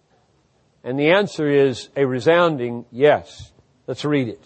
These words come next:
See if you see that. Hebrews thirteen, verse seventeen. "Obey your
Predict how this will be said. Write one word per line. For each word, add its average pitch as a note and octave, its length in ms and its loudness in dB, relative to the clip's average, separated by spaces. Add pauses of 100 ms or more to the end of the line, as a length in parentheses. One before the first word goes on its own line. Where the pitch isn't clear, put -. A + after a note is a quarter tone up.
(160)
See D3+ 160 -4
if C3 100 -2
you C#3 100 -6
see C3 220 -6
that. G#2+ 280 -4 (960)
Hebrews G3 460 2
thirteen, F3 680 4 (840)
verse F3 720 2 (960)
seventeen. E3 1200 0 (3000)
"Obey G#3+ 760 6 (300)
your G3+ 720 6